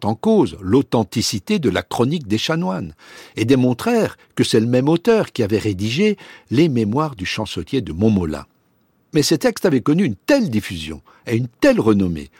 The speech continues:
au cours du dix-neuvième siècle, à Neuchâtel et au-delà, que de nombreux historiens s'en étaient servis. Même Jules Michelet, dans son Histoire de France, s'extasia sur la prose de celui qu'il prenait lui aussi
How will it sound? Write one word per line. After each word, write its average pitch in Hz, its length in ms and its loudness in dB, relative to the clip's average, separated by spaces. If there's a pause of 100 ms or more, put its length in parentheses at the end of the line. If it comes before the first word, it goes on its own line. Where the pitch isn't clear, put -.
(120)
au 98 120 -2
cours 220 300 2
du 95 140 -4
dix-neuvième 117 520 0
siècle, - 440 -8 (260)
à - 100 -4
Neuchâtel 110 540 0 (100)
et 98 220 -2
au-delà, 165 460 0 (440)
que 165 100 2
de 165 160 4
nombreux 226 640 2
historiens 123 500 -2
s'en 90 200 -6
étaient 101 220 -4
servis. 76 460 -6 (600)
Même 208 300 2
Jules 113 300 2
Michelet, 139 560 0 (320)
dans 113 100 0
son 98 200 -6
Histoire 196 460 0
de 98 120 0
France, 98 480 -8 (240)
s'extasia 120 960 0
sur 95 240 -6
la 95 120 -2
prose 127 460 -4 (340)
de 135 120 6
celui 202 420 2
qu'il 104 180 -6
prenait 175 380 -2
lui 107 220 0
aussi 175 340 -6